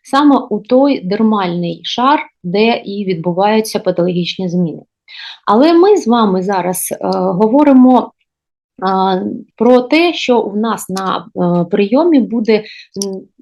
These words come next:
особливий пацієнт, те-, це пацієнт-чоловік. І, е, його, е, психічний склад та взагалі відношення до,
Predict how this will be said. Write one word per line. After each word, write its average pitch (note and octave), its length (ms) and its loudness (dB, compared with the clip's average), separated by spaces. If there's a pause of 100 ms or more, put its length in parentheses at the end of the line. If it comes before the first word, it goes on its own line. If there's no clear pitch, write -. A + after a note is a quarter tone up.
(200)
особливий A3+ 580 2
пацієнт, A3 680 -2
те-, G#3+ 340 -4
це A#3+ 240 -2
пацієнт-чоловік. G3 1160 -4 (560)
І, C#4+ 280 6
е, C4+ 160 -2 (360)
його, C#4+ 560 4 (220)
е, F#3+ 200 0
психічний A#3+ 840 2
склад A3+ 460 0 (160)
та G#3 240 0
взагалі G#3 520 -4
відношення F#3 760 -4
до, G3 160 2